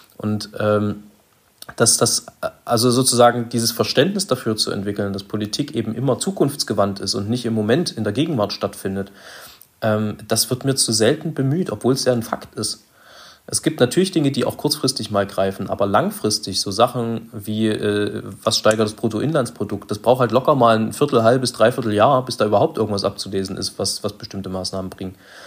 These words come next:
Und das zu verstehen, dass, äh, Politik nicht bedeutet, der hat heute das gesagt, deswegen ist er schlecht,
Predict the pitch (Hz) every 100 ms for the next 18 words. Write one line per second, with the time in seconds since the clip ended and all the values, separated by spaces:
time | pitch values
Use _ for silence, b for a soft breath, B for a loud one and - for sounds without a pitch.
0 | B B B - 107 135 - - - 113
1 | - 165 156 95 - b b b b -
2 | 113 - 107 104 - - - - - -
3 | - - - - _ - 113 113 151 156
4 | 156 147 139 117 123 143 139 - - 113
5 | 120 120 131 107 143 - 107 101 113 -
6 | 110 113 120 110 104 101 113 156 -